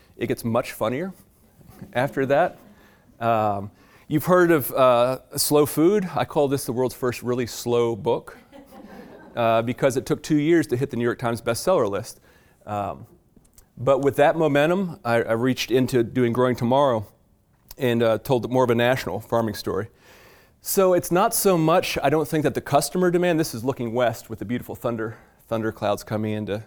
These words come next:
to soak, soak my farm with nourishing rain. I don't think it's so much the momentum from the consumer standpoint, the desire, the nostalgia, uh, that we have for family farms. It comes more to a question, I think,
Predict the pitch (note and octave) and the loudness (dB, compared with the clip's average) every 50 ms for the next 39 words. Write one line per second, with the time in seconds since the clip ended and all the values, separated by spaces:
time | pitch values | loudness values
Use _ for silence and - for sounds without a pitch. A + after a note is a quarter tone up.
0 | _ _ - G#2 - - A#2 A2 G#2+ - _ - - - A#2 A2 - - G#2+ G#2+ | _ _ -12 -10 -4 -2 -2 -2 -2 -4 _ -14 -8 -6 -6 -6 -4 -4 -6 -6
1 | - - B2 A#2 A#2 A2+ A2+ G#2 - - _ _ - - _ _ - C3 C3 C3 | -4 -2 0 0 0 0 -4 -6 -10 -16 _ _ -20 -20 _ _ 0 2 2 2
2 | A#2 - B2 A2+ A#2 A#2+ B2 C3+ B2 A2 G#2+ - - - - - _ _ - D3+ | 2 0 -2 -2 0 0 0 0 -2 -2 -6 -10 -16 -20 -20 -20 _ _ -2 0
3 | F#3+ G3+ A#3 A3 E3 - - - F3 E3+ E3+ E3+ D#3+ - - C#3 B2+ B2 A#2+ A#2+ | 0 2 2 0 0 0 0 0 2 2 2 0 0 0 0 0 0 2 2 2
4 | A#2+ C3 C#3+ D#3 D#3 C#3 B2+ C3 B2+ A2+ G#2+ - A2+ - - - E3+ F3+ F3+ E3+ | 2 2 2 2 2 0 -2 -2 -4 -4 -4 -6 -8 -6 -2 0 0 2 2 0
5 | - - F3 E3 E3+ E3+ - - E3 E3+ D3+ A2 A#2 G#2+ G#2+ G2 G#2 A#2 A2+ A#2+ | -2 -2 -2 -2 -2 -2 -2 -2 -2 -2 -2 -4 -4 -4 -4 -2 0 0 2 2
6 | C3 C#3+ D3+ D#3 D#3 D#3 D#3+ D3+ B2+ A2 A#2 A2 G#2 G2 - - A2+ A2 A#2 B2+ | 2 2 2 2 0 0 -2 -4 -6 -6 -4 -4 -4 -6 -4 -2 -2 0 2 0
7 | C#3+ C#3 C#3+ D#3+ D3 D3 D3 C#3+ - _ _ _ _ _ _ _ _ - A2 G#2 | 0 0 0 0 0 0 0 -4 -10 _ _ _ _ _ _ _ _ -6 -2 0
8 | G#2+ G#2+ F#2+ B2 A#2 F2 A#2+ A#2+ A2 A2 A#2+ A#2 B2+ - C#3 - - C3+ C3 C#3+ | 0 0 0 0 -2 0 0 0 0 0 0 0 0 -2 -4 -2 -2 0 0 0
9 | C3+ B2+ - C#3+ C#3 D3 D3+ D#3 C3+ B2+ G2 - F2+ A#2 C#3+ - - - - G3 | -2 -2 -2 -2 -2 0 -2 -2 -4 -4 -6 -6 -6 -6 -6 -6 -6 -4 -2 0
10 | G#3 G#3+ - D3+ D3+ D#3+ D#3+ C#3 A2+ - - D3 D#3 F3 - - - A#2 G#2 G2 | 0 0 0 2 2 4 4 2 0 2 2 2 2 2 0 -2 -4 -4 -4 -2
11 | - - G#2+ G2+ - | -2 -4 -4 -4 -6